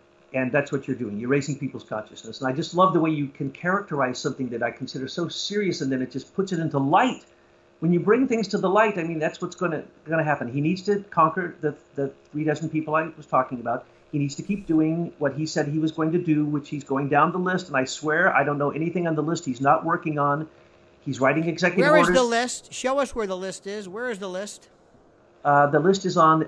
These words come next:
Speaker 1: uh, aim for truth dot org. And you go over to the left-hand side and you can do a search.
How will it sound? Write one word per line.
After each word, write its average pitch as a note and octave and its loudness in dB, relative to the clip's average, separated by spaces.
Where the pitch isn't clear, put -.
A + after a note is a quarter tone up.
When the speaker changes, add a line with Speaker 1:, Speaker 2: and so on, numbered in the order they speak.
Speaker 1:
uh, C3 4
aim D#3 0
for G3+ -4
truth D#3+ 0
dot C#3 4
org. C3+ 0
And D3 2
you C#3+ -2
go D#3 6
over D#3 4
to D#3 -4
the C#3+ -2
left-hand D3 2
side D3 4
and C#3+ 0
you C3+ 0
can C#3 -4
do C#3 0
a D#3 0
search. - -4